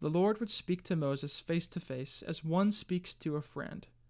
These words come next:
Then Moses would return to the camp, but his young aide Joshua, son of Nun, did not leave the tent.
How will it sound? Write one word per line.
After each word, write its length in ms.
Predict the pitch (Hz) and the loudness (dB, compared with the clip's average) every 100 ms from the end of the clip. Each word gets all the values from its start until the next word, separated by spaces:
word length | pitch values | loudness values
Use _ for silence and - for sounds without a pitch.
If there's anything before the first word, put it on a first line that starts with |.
| _ _ _ - - - - | _ _ _ -20 -20 -20 -8
Then 260 | 147 170 196 | 4 6 8
Moses 460 | 185 180 196 - - | 8 6 2 -4 -4
would 160 | 156 | -2
return 360 | 180 - 160 151 | -2 0 0 2
to 100 | 165 | 0
the 120 | 185 | -2
camp, 340 | - 135 123 - - | -6 -10 -12 -12 -6
but 100 | 165 | 0
his 200 | 170 160 | 0 2
young 320 | 165 202 208 | 2 4 2
aide 320 | 185 180 190 | 2 2 2
Joshua, 540 | 160 160 151 - 131 139 | 2 2 0 -2 -6 -6
son 260 | - 180 | -2 2
of 140 | 196 170 | 4 2
Nun, 280 | 135 123 127 | 0 0 -2
did 160 | 127 | -2
not 300 | 143 139 - | -2 -2 -2
leave 440 | 175 180 143 - - | 0 0 0 -4 -8
the 100 | - | -10
tent. 280 | - - | -8 -10